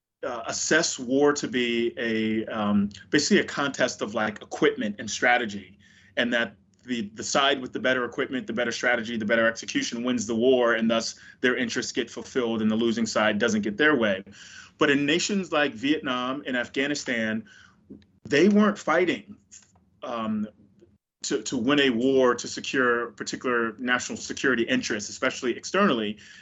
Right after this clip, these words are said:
They were fighting because they felt like their, their culture, their identity, their place had been attacked. And there's really no negotiating away place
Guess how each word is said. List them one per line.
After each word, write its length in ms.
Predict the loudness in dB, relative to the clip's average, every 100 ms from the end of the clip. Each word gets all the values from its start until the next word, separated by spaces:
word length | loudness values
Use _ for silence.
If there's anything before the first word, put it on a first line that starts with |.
| -2
They 160 | 4 4
were 160 | 4
fighting 580 | 0 0 0 0 -2 -4 -12 _
because 260 | -6 -2 0
they 140 | 0
felt 260 | 0 0 0
like 200 | -2 -2
their, 460 | 0 2 2 0 -6
their 320 | -6 -2 -4 -6 _ _ _ _
culture, 460 | -4 2 4 4 0
their 180 | 2 2
identity, 760 | 2 2 2 2 0 -2 -4 -10 -20 -20 _
their 260 | 0 2
place 640 | 0 -2 0 2 0 -6 -10 _ _
had 140 | -8 -4
been 140 | -4
attacked. 480 | -4 -4 -6 -8 -20 _ -20 -20 _
And 460 | 2 2 2 0 -4
there's 260 | 0 0 0
really 480 | -2 0 0 0 0
no 240 | 0 -2
negotiating 760 | -2 2 2 2 2 2 2 0
away 580 | 0 4 4 4 0 -6 _ _
place 600 | -8 0 0 0 -6 -10